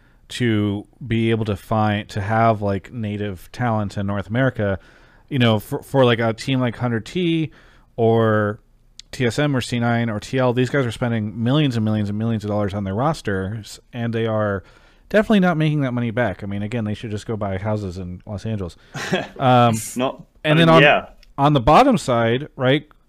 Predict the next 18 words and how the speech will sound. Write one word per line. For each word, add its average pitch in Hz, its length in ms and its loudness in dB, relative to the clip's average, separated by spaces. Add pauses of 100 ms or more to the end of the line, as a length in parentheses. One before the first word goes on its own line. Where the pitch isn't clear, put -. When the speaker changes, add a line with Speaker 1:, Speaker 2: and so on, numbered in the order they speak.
(140)
Speaker 1:
Golden 165 280 4
Guardians 151 440 2
is 110 100 -8
not 117 180 0
gonna 120 160 -2
be 117 140 0
able 110 140 0
to 107 100 0
stay 104 240 -2
competitive 104 640 -2
with, 101 480 -6 (600)
uh, 95 460 -2 (680)
these 113 220 0
teams 107 480 -2
or 110 260 -2
FlyQuest 117 800 -4
or 104 340 -4
whoever 127 580 0